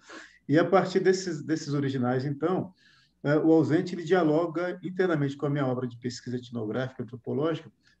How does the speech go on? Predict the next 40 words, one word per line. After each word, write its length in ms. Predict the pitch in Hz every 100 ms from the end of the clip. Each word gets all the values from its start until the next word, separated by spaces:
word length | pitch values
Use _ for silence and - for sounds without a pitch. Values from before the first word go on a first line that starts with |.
| _
com 200 | 160 160
um 20 |
livro 160 | 156
chamado 400 | - 175 147 160
Assim 220 | 156 - 170
Se 160 | -
Benze 240 | 143 147 151
em 40 |
Minas 160 | 147 143
Gerais. 480 | 143 107 104 - _ _ _ _ _
É 280 | 104 - 131
um 100 | 160
livro 240 | 147 143
sobre 240 | 127 - 127
questões 340 | 135 - 127
rituais, 640 | 117 120 143 165 202 - - _ _ _ _ _ -
mas, 340 | 139 160 175
por 280 | - - 202
se 80 | -
tratar 340 | 185 147 147
de 100 | 135
ficção, 640 | - 135 - 180 196 - - - - - _ _
é, 300 | 143 151 160 165
o 140 | 170
aspecto 440 | 190 - 156 151 -
ficcional 480 | 143 - 156 147 175
me 100 | 185
permitiu 380 | 185 165 135 160
construir 400 | 185 185 - 151
um 120 | 147
personagem 720 | 139 - 135 123 165 147 117 - _ _
que 120 | 147
é 200 | 170 175
às 180 | 170 143
avessas 920 | 156 113 135 202 202 190 185 - - _ -
da 80 | 160
realidade 520 | 165 160 127 139 151
que 60 | 156
eu 60 |
contactei. 600 | 147 139 147 - 104 98